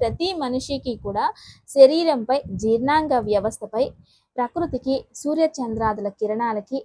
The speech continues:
శరీరానికి సంబంధం ఉంటుంది. అయితే అది ఎలా అంటే, సూర్యుని కిరణాలు ప్రభావం వల్ల శరీరంలో ఉష్ణోగ్రతల వ్యత్యాసం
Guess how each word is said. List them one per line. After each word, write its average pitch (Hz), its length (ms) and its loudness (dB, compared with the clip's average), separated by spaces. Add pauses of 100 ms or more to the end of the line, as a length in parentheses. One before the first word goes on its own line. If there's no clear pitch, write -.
(120)
శరీరానికి 240 800 0
సంబంధం 233 640 -2
ఉంటుంది. 208 480 -4 (1160)
అయితే 262 540 2 (300)
అది 262 120 8
ఎలా 240 200 4
అంటే, 285 600 2
సూర్యుని 349 340 -2
కిరణాలు 240 500 0
ప్రభావం 214 560 -4
వల్ల 202 320 -4 (140)
శరీరంలో 269 680 2 (140)
ఉష్ణోగ్రతల 262 720 -2
వ్యత్యాసం 202 760 -4